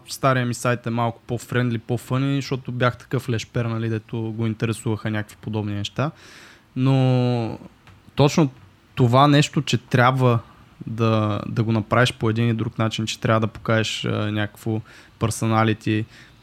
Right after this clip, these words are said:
то точно това те сковава, защото имаш някакви безброй варианти и след като почнеш да въртиш едни цветове и, е, варианти и лейаути и излизаш такъв изтискан с, е,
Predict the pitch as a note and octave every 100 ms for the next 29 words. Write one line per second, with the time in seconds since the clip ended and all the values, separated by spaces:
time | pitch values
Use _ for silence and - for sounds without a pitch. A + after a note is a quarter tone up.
0 | - C3 D3 C#3+ C3 D3 C#3+ - - B2+
1 | C#3 - C3 C3+ C3 B2+ C3 - A#2+ A2+
2 | A2+ B2 C3 B2+ A#2+ C3+ B2+ C#3 C3+ B2
3 | A#2+ C3 B2+ - B2 - B2+ C3+ A#2+ A2+
4 | A2 B2+ - A#2+ B2 - A#2 - A2+ B2
5 | B2 A#2 A2 A2 G#2+ G#2+ G#2+ - G2 G2
6 | D#2 B1+ A2+ A2 A2 A#2 B2 - A#2+ A2+
7 | A2 A#2 B2 B2 A#2+ - B2 A#2+ A#2 A#2
8 | A2 A#2+ A2+ B2 B2+ - - B2 A#2+ -
9 | - B2 - A#2+ A2+ - - - - A2+
10 | - B2 A#2 A#2 B2 - -